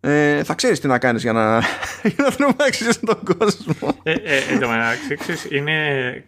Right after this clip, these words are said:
Speaker 2: καμένος Ιάπωνας, αλλά ταυτόχρονα είναι και, είναι και η σωστή σκέψη. Γι' αυτό είναι,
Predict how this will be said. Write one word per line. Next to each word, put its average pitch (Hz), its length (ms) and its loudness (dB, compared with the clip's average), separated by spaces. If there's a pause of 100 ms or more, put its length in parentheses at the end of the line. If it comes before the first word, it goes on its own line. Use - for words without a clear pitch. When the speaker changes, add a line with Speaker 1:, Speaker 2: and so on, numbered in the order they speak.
Speaker 2:
καμένος 131 560 -2
Ιάπωνας, 120 480 0
αλλά 120 140 0
ταυτόχρονα 151 720 -2
είναι 185 140 0
και, 180 180 -4 (120)
είναι 160 220 -2
και 180 100 0
η 170 40 2
σωστή - 360 -4
σκέψη. - 580 -6
Γι' 120 120 -2
αυτό 175 340 2
είναι, 101 520 -2